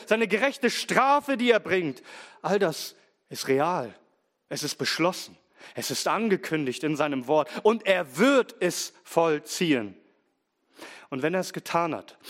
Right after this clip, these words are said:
an seiner geliebten, heiligen Stadt, wie viel mehr wird er es tun an den Nationen,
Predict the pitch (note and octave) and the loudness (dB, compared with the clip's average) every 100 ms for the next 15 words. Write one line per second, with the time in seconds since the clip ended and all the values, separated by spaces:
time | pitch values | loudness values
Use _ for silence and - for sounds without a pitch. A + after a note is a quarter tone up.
0 | - - D3 D3+ D3+ C#3 C#3 F3 - - | -12 -6 0 0 0 -2 -2 -4 -4 -12
1 | F#2+ - - G3+ G3+ E3+ C3+ A#2 - F#3+ | -14 -12 0 2 2 0 -2 -2 0 -2
2 | - - - _ _ _ _ _ _ - | -2 -18 -20 _ _ _ _ _ _ -14
3 | - C3 C#3 C3 A2+ - _ _ _ B2+ | -2 -2 0 -2 -4 -14 _ _ _ -6
4 | B2 A#2+ - - D3 G#2+ F#2 _ _ _ | -4 -4 -6 -6 -4 -4 -8 _ _ _
5 | B2 A#2+ A2+ A2 - C#3+ B2+ G2+ E2+ | -8 -4 -4 -6 -4 0 0 -2 -10